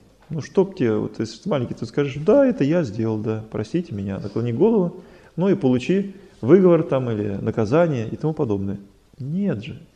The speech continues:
Всё внутреннее его сразу моментально съёживается, всё перекашивается, вся мимика, и он начинает говорить: «Это не я, это не я, это не я, это не я, это не я». Он пытается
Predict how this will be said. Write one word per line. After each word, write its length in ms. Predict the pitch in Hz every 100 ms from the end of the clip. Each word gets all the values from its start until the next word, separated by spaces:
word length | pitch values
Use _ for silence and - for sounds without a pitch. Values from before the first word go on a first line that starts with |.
| _ _ _ _ - - - _ _
Всё 380 | - - 185 202
внутреннее 540 | 190 196 190 165 160 156
его 160 | 156
сразу 360 | 151 180 175 156
моментально 480 | 147 147 151 143 127
съёживается, 880 | - 143 165 185 156 135 120 - - - - _ _ _ _ _ _ _
всё 220 | - 165
перекашивается, 920 | 165 160 156 160 156 - 151 135 - -
вся 200 | - 151
мимика, 480 | 175 175 160 151 139
и 60 |
он 100 | 151
начинает 240 | 156 170 160
говорить: 140 | 160 170
«Это 80 | 170
не 240 | 226 226 240
я, 280 | 233 185 160 233
это 160 | 226
не 160 | 277 285
я, 140 | 277 233
это 240 | 277 311
не 160 | 311 302
я, 140 | 311
это 260 | 302 - 302
не 100 | 311
я, 100 | 285
это 160 | 269
не 140 | 285 294
я». 100 | 294 - - - - -
Он 180 | 151 139
пытается 720 | 139 175 240 240 165 156